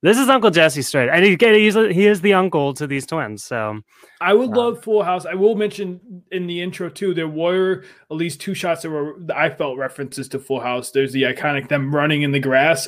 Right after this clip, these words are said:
Speaker 2: and then there's the iconic them sitting in the pi-, with a picnic.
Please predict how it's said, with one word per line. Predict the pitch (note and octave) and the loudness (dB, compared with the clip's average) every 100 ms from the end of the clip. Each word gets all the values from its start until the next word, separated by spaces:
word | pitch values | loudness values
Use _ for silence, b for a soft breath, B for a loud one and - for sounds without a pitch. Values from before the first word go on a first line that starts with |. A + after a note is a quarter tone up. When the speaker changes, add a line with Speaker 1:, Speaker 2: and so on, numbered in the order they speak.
| - | -8
Speaker 2:
and | D3 | -4
then | C#3+ | -2
there's | C#3+ C3+ | -2 0
the | C3+ | 0
iconic | C3 D3 C3+ C3 | 0 0 -2 -2
them | C3+ C3 | -4 -6
sitting | - C#3 C3 | -2 -2 -2
in | A#2+ | -4
the | A#2 | -8
pi-, | - D3 | -12 -4
with | C3 | -4
a | A#2 | -4
picnic. | - - - G2+ - - | -2 -2 -2 -4 -6 -14